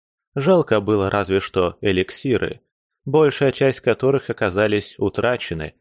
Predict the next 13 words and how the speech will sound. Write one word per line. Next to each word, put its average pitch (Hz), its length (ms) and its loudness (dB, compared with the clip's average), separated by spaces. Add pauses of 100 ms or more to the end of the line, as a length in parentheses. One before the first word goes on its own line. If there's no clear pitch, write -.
(340)
Но 127 300 -2
чего 92 400 2
уж 110 160 -2
теперь. 87 540 -4 (1080)
Бегство 120 560 -2
от 101 100 -4
здоровенных, 110 840 0
закованных 113 680 0
в - 20 -20
пропитанную 120 640 0
заразой 113 500 2
броню 113 380 0
воинов, 120 540 0